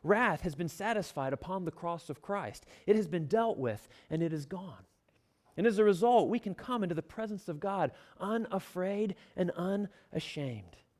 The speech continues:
And God can welcome us fully into His presence without any offense at our sin. Because of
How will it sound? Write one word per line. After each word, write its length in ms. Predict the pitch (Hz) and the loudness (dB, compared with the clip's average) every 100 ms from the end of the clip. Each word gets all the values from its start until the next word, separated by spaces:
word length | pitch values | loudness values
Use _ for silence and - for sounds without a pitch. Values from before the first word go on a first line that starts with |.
| _ _ 170 | _ _ -2
And 140 | 175 | 4
God 240 | 214 233 | 8 8
can 180 | 214 202 | 6 2
welcome 400 | 196 226 240 180 | 4 4 4 0
us 240 | 131 - - - | -2 -2 -14 -20
fully 560 | - - 247 233 170 208 | -6 2 4 6 4 2
into 320 | 226 - 170 | -2 -2 -4
His 160 | 156 | -6
presence 500 | - - 202 151 113 - - 185 | -8 -8 -6 -4 -8 -12 -8 0
without 320 | 196 196 196 | 4 4 2
any 380 | 220 269 277 254 208 | -2 0 2 2 0
offense 680 | 202 - 233 190 160 - - _ - | -4 -2 0 0 -2 -12 -20 _ -12
at 160 | 139 160 | -2 0
our 140 | 180 | 0
sin. 360 | - 240 262 139 - _ _ _ _ _ _ _ - | -2 -6 -6 -8 -12 _ _ _ _ _ _ _ -6
Because 240 | 170 220 | 0 2
of 180 | 220 160 | 2 -2